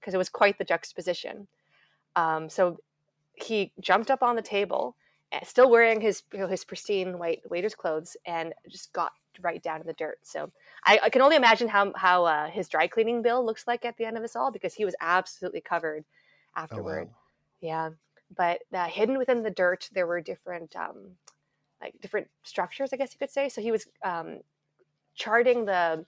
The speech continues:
Speaker 1: the timeline of how ag-, uh, agriculture first started within soci-, society.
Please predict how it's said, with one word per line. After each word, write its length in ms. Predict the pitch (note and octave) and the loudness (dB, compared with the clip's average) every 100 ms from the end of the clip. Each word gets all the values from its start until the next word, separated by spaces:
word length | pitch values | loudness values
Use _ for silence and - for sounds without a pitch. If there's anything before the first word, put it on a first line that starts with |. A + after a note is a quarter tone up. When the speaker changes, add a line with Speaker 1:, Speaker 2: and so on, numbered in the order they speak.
| _ _ _ _ _ - | _ _ _ _ _ -12
Speaker 1:
the 60 | |
timeline 720 | - G3 G3+ G#3+ F#3+ D#3 D#3+ | -4 2 2 2 -2 -4 -6
of 80 | - | -10
how 400 | - E3+ E3+ E3 - | -4 0 0 0 -4
ag-, 160 | D#3+ - | -6 -6
uh, 240 | D#3+ D#3 | -4 -2
agriculture 540 | G3 G#3+ G3 F3+ - E3 | -2 0 -2 -4 -6 -8
first 200 | F3 - | -10 -8
started 280 | - D3+ D#3+ | -10 -10 -12
within 180 | F3 | -16
soci-, 280 | - - - | -20 -18 -18
society. 500 | - E3 D3 - - | -12 -10 -10 -12 -16